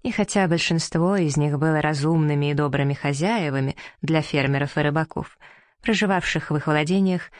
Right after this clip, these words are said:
никому не разрешалось ставить дома в пределах огромного парка,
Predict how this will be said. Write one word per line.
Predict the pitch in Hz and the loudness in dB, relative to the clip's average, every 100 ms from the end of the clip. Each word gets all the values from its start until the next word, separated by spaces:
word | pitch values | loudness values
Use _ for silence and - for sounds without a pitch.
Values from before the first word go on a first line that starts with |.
| - _ - | -20 _ 2
никому | 180 - 147 143 147 | 2 2 0 2 2
не | 214 | 2
разрешалось | 185 147 147 - 147 139 139 | 2 0 0 0 -2 -2 -4
ставить | - - 143 131 | -4 -2 0 -2
дома | 131 135 135 165 - - _ | 0 0 0 -2 -8 -20 _
в | - | -4
пределах | 175 151 147 139 - | 0 2 2 0 -2
огромного | 147 147 143 143 147 156 | 0 2 2 2 0 -2
парка, | - 202 160 - | -2 -2 -4 -10